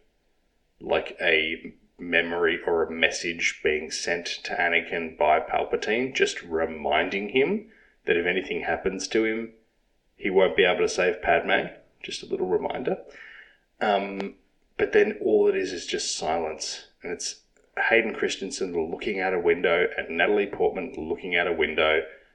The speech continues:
both looking sad. But the way it is put together is so bloody good. It's like they both, I mean, Anakin knows,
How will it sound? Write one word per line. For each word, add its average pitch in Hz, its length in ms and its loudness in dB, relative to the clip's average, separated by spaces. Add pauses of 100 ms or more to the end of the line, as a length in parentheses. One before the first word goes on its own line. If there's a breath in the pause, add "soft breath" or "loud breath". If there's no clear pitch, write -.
(200 loud breath)
both - 360 0
looking 98 400 -4
sad. 85 640 0 (540 soft breath)
But - 360 0
the 90 140 -2
way 101 260 4
it 110 80 6
is 110 120 0
put - 280 0
together 92 480 -2
is 82 220 -6
so 95 800 2 (480)
bloody 87 420 -2
good. 85 480 0 (220)
It's 101 320 -4
like 101 500 -2
they 110 180 4 (160)
both, 92 540 0 (1200)
I 113 60 -6
mean, 107 260 2
Anakin 120 600 2 (1080)
knows, 90 1040 0